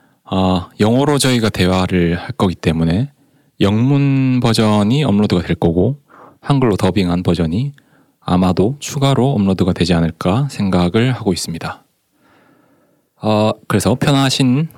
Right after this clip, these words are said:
분께서는 영어로 들으시고 혹은 한글로 더빙된 걸 들으시면 될 것 같습니다. 이제 제 앞에 이미 나와 계시기 때문에 인사를 드리고 한번 얘기를 해보겠습니다. 안녕하세요.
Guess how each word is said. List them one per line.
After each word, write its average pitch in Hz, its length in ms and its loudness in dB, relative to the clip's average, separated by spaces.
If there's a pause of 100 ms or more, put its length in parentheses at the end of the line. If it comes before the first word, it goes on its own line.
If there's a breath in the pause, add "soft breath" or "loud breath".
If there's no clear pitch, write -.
(140)
분께서는 98 1040 0
영어로 90 280 2
들으시고 - 600 -2 (560)
혹은 135 400 0
한글로 117 640 0
더빙된 85 340 0
걸 85 160 2
들으시면 87 560 0 (180)
될 85 120 -4
것 - 280 -10
같습니다. - 520 -2 (260)
이제 90 400 2 (580 loud breath)
제 - 140 -4
앞에 107 300 2
이미 98 140 2
나와 87 240 2
계시기 90 300 -4
때문에 87 400 -6
인사를 131 400 0
드리고 - 520 0 (880 soft breath)
한번 101 460 0
얘기를 92 420 0 (480 soft breath)
해보겠습니다. 95 720 -4 (1200)
안녕하세요. 117 400 2